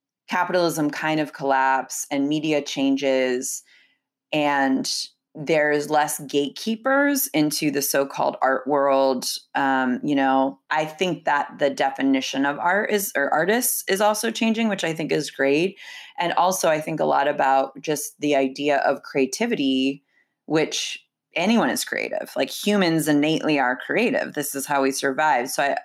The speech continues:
I, I think that maybe some of this, mm, tension or the stigma around that word is a lot of stuff with the link between, "Oh, I don't sell my, you know, art has to look this one way and I, and I don't sell it or I don't make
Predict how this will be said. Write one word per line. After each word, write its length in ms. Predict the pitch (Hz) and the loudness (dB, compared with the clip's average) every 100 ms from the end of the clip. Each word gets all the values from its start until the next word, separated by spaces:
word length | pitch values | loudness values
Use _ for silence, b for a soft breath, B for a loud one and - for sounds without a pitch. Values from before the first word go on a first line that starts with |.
| _ - | _ -2
I, 140 | 147 - | -2 0
I 140 | 165 165 | -2 -2
think 300 | 226 226 226 | 0 0 2
that 220 | 175 - | 0 0
maybe 300 | 156 151 147 | -2 -2 -2
some 280 | 147 151 147 | -2 -2 -2
of 180 | 147 151 | -2 -2
this, 500 | 139 - - - - _ 147 | -4 -4 -10 -12 -16 _ -6
mm, 420 | 143 139 139 139 139 B B B B B | -2 0 0 -2 -6 B B B B B
tension 580 | 220 208 196 208 190 175 | -2 0 2 2 2 2
or 120 | 143 | 2
the 100 | 143 | 2
stigma 600 | - 175 156 156 147 139 | 0 0 0 2 2 2
around 400 | 139 135 139 139 | 2 0 2 2
that 200 | 135 131 | 2 0
word 580 | 131 131 135 165 247 262 - b b _ 180 | 0 2 4 4 2 0 -6 b b _ 0
is 480 | 180 160 151 151 - - | 4 4 2 0 -2 0
a 80 | 151 | 0
lot 400 | 147 151 147 147 | 2 4 4 4
of 420 | 139 135 135 - - | 4 4 0 -6 -8
stuff 480 | - - 139 139 151 | -4 -2 0 -2 -4
with 140 | 139 | -4
the 120 | 143 | -2
link 320 | 139 139 139 | 0 0 -2
between, 480 | 143 139 143 139 131 147 | -6 -6 -2 0 0 0
"Oh, 180 | 147 131 | 0 0
I 120 | 139 139 | -2 0
don't 200 | 139 135 | 0 -2
sell 300 | 143 131 131 | 0 2 2
my, 400 | 131 131 147 - _ _ - | 2 0 -4 -10 _ _ -4
you 140 | 156 | 0
know, 100 | 127 - | 0 2
art 200 | 156 - | 0 0
has 280 | 143 135 - | -2 -4 -4
to 260 | 151 139 143 | -4 -2 -4
look 200 | 139 143 | -4 -4
this 180 | 135 | -4
one 200 | 143 135 | -2 0
way 280 | 135 131 127 | 0 2 2
and 160 | 127 127 | 0 0
I, 240 | 131 127 143 | -2 -4 -2
and 160 | 139 | 0
I 100 | 135 | 2
don't 320 | 131 131 131 | 2 0 -2
sell 320 | - - 139 135 | -4 0 2 4
it 200 | 131 - | 2 2
or 80 | 135 | 0
I 80 | |
don't 180 | 135 135 | 2 0
make 160 | 135 | -2